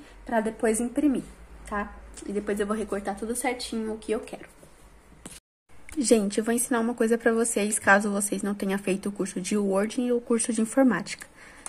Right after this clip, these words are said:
Tá vendo essa foto aqui? Ela tem muito fundo, né? Tipo, isso, eu quero só isso. Não quero esse fundo todo. E se eu usar esse fundo todo, eu vou gastar uma folha quase inteira, né? O que que você vai fazer? Você vai clicar na foto.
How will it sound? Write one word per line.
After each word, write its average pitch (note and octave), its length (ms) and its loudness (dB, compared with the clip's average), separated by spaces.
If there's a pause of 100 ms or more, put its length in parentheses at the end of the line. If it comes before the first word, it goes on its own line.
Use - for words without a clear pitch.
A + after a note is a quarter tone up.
Tá G#3 80 10
vendo C4 200 10
essa C#4+ 200 6
foto F3+ 280 2
aqui? E3+ 440 -4 (640)
Ela G#3 180 8
tem A3 180 4
muito A3 380 2
fundo, G#3+ 560 0 (720)
né? F#3+ 340 0
Tipo, - 400 -6 (960)
isso, - 420 4
eu A3+ 100 6
quero B3+ 240 6
só D#4 280 6
isso. C#4+ 420 6 (840)
Não A3+ 120 2
quero C4+ 200 8
esse D4 160 8
fundo A3+ 300 4
todo. F#3 340 0
E F3+ 60 2
se - 160 4
eu B3 60 12
usar C#4 160 10
esse A3+ 120 2
fundo G3 240 -2
todo, A3 220 -2
eu G#3+ 60 4
vou G#3+ 100 4
gastar A3+ 240 4
uma A3+ 140 4
folha A3 240 2
quase A3+ 340 6 (180)
inteira, A3 560 6
né? G3+ 200 -2 (520)
O - 40 -20
que - 120 2
que A#3+ 60 -4
você - 120 10
vai C4+ 60 4
fazer? A#3+ 220 4
Você - 80 -2
vai F#3 140 4
clicar A3 580 4
na B3 140 4
foto. E3+ 580 0